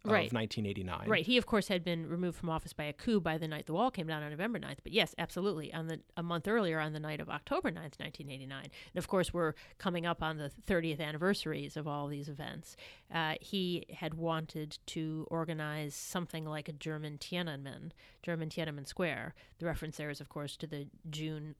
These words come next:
Speaker 2: nineteen eighty-nine Chinese Communist Party crackdown on protesters.
Speaker 1: In which thousands of people, at least, were killed.
Speaker 2: It, it, it is unclear to this day, but clearly there was blood, there was bloodshed on a massive scale. And he, Erich Honecker, the leader of East Germany at the time, was a huge admirer of,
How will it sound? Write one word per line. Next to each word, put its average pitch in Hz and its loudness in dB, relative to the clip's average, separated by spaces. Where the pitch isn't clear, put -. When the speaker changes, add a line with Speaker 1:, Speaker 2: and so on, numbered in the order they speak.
Speaker 2:
nineteen 160 -2
eighty-nine 147 -4
Chinese 170 0
Communist 147 -6
Party 143 -6
crackdown 139 -6
on 135 -8
protesters. - -4
Speaker 1:
In 131 10
which 117 6
thousands 104 4
of - -12
people, - -4
at - -2
least, - -4
were - -4
killed. - -6
Speaker 2:
It, 196 4
it, 220 0
it 233 4
is 247 4
unclear 247 10
to 226 2
this 202 4
day, 202 6
but 190 0
clearly 185 6
there 165 6
was 156 2
blood, 165 0
there 165 0
was 160 4
bloodshed 165 2
on 147 -2
a - -6
massive 139 -6
scale. 143 -8
And 165 2
he, 170 -4
Erich 170 0
Honecker, 175 2
the 156 -2
leader 151 0
of 147 -2
East 156 -4
Germany 170 0
at 147 -8
the - -12
time, 151 -6
was 156 0
a - -2
huge 247 2
admirer 147 -2
of, 156 -6